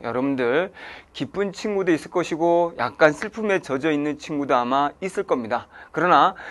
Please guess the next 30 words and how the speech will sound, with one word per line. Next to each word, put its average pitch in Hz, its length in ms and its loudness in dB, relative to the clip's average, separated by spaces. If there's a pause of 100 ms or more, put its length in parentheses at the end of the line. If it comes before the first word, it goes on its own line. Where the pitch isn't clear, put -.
(160)
두 202 220 0
친구들이 185 960 0
그 196 200 4
기쁨을 175 420 -4
계속 143 280 -4
유지할 143 380 2
수 170 440 -2
있기 190 280 -4
위해서 139 300 4
또는 202 400 2 (300)
슬픔에서 202 580 -2
벗어나기 143 500 0
위해서 143 540 2 (320)
어떻게 208 600 4
앞으로 190 640 4
여러분들이 147 380 2
공부를 143 400 -4
해야 196 140 6
되는지 123 560 -2 (300)
그거에 202 440 6
대해서 196 240 4
제가 160 240 4
조금 180 320 -2
더 170 140 4
구체적으로 156 1080 2 (200)
설명해 170 520 -4
드리고자 151 420 0
이렇게 156 260 -2
티씨씨를 160 540 -6
찍습니다. 123 680 -4